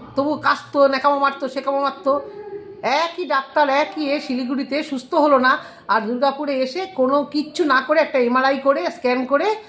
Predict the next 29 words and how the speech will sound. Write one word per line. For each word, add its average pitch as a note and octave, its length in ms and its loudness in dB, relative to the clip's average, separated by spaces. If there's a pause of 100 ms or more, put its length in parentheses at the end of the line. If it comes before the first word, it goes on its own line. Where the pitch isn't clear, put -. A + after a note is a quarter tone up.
(260)
কি C#4+ 320 0
আমার C4 260 0
ছাতার C4 320 0
মুন্ডু B3 440 -6
মাথা B3+ 320 -2
গুষ্টি B3 400 -6
পিণ্ডির B3 520 -2 (280)
রিপোর্ট C#4 380 2
বেরোলো, E4 420 4 (240)
একদম B3+ 340 -4
রুগী, A#3+ 340 -6
মারণ A#3+ 340 -2
রুগী, C#4 160 -6
একদম B3 340 -4 (100)
সুস্থ - 260 -6
হয়ে C4+ 200 4
বসে A#3+ 240 0
গেল। D3+ 280 -10 (560)
মাঝে G3 180 0
মাঝে A3 220 4
ভিডিও G#3 320 2
দিচ্ছে, C#4+ 400 2
মাঝে A#3+ 200 2
মাঝে A3+ 180 2
মারণ G#3 260 2
রোগের G#3+ 180 2
ভিডিও F3+ 280 -4
দিচ্ছে D#3+ 300 -8
না, D#3+ 120 -12